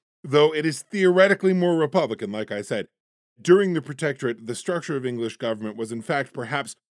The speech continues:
more reliant on the force of Cromwell's personality than had been the historically established power of royalty,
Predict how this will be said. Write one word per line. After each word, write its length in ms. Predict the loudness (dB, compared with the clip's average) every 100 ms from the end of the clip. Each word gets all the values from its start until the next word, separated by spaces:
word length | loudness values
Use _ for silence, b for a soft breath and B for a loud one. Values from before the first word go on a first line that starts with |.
| _
more 520 | -6 0 4 6 6 6
reliant 600 | 4 2 0 0 -4 -6
on 200 | -6 -4
the 80 | -6
force 400 | -4 -2 -2 -2
of 160 | -10 _ _ _
Cromwell's 600 | -6 0 2 2 0 -4
personality 880 | -6 -8 -6 -6 -4 -2 -2 -4 -8 _ _ _ _
than 440 | -4 2 4 4 0
had 420 | -2 0 0 2
been 300 | 2 2 -2
the 160 | 0
historically 680 | -2 -2 -2 2 2 0 -4
established 540 | -4 -6 -8 -8 -10 -12
power 380 | -6 -2 -2
of 200 | -2 -8
royalty, 600 | -4 2 2 2 -2 -6